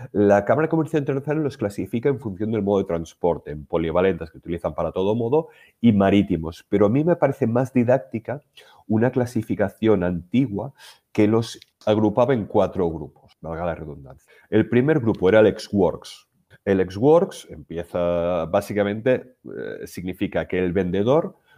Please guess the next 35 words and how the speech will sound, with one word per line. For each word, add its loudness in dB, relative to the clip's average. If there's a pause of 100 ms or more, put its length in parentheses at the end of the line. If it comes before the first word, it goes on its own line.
lo 2
único 2
que 0
tiene 0
que 0
hacer -4
es -8
poner -2
las -4
mercancías -4
a -8
disposición -8
del -4
comprador -2
en 0
su -4
establecimiento, -6
del -8
vendedor, -6 (280)
y 4
no 4
hacer 0
nada 2
más, -6
ni 2
cargar 2
las 0
mercancías, -2
ni -2
encargarse -4
del 0
transporte, -2
ni -6
gestión -6
alguna, -2